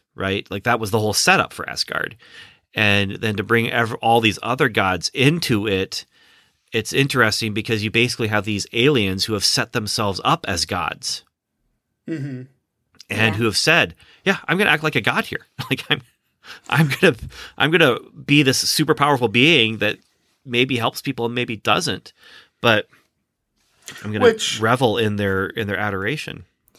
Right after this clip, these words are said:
Speaker 3: Yeah, but the counter argument to, you know, we have all these gods and they don't help is Thor, 'cause
Speaker 1: Yeah.
Speaker 3: Yeah,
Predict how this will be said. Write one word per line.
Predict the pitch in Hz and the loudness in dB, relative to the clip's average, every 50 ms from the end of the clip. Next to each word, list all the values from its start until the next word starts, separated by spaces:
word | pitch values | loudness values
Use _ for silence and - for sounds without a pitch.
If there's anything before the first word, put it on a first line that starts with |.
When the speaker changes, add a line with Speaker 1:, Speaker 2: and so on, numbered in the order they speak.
| _ _ _ _ _ _ 214 | _ _ _ _ _ _ -4
Speaker 3:
Yeah, | 339 330 | -4 -4
but | 262 233 220 | -4 -4 -8
the | 247 | -10
counter | 233 - 320 415 453 403 | -12 -10 -8 -8 -6 -4
argument | - 208 220 202 214 214 202 185 180 - - - - | -4 -4 -4 -2 -4 -6 -4 -6 -8 -6 -6 -6 -4
to, | - 202 185 180 175 175 170 170 170 151 - _ | -2 -2 -2 -2 -2 -4 -4 -6 -8 -10 -14 _
you | - 185 180 170 | -14 -12 -10 -8
know, | 160 160 - | -8 -8 -8
we | - 180 175 | -8 -10 -8
have | 180 196 190 180 170 | -6 -4 -4 -4 -4
all | 165 170 | -6 -6
these | 151 160 165 156 | -6 -6 -6 -6
gods | - - 190 180 170 160 151 - - | -6 -4 -4 -2 -2 -2 -4 -6 -8
and | 165 | -8
they | 165 | -10
don't | 160 165 165 156 - - | -10 -8 -10 -10 -10 -10
help | 175 190 190 185 - | -8 -8 -8 -8 -8
is | - 180 175 160 151 - | -8 -6 -4 -2 -4 -4
Thor, | - - - - - 208 180 147 139 92 87 - _ _ _ | -4 -10 -16 -8 -6 -6 -4 -4 -8 -8 -10 -14 _ _ _
'cause | - - 202 190 185 180 175 - - - _ _ _ _ _ _ _ _ _ _ _ _ _ _ _ - - - _ _ _ | -10 -8 -6 -6 -2 0 0 0 0 -2 _ _ _ _ _ _ _ _ _ _ _ _ _ _ _ -20 -20 -20 _ _ _
Speaker 1:
Yeah. | - 92 82 69 - _ _ _ _ _ | -4 -4 -4 -4 -8 _ _ _ _ _
Speaker 3:
Yeah, | 185 170 - | -10 -10 -10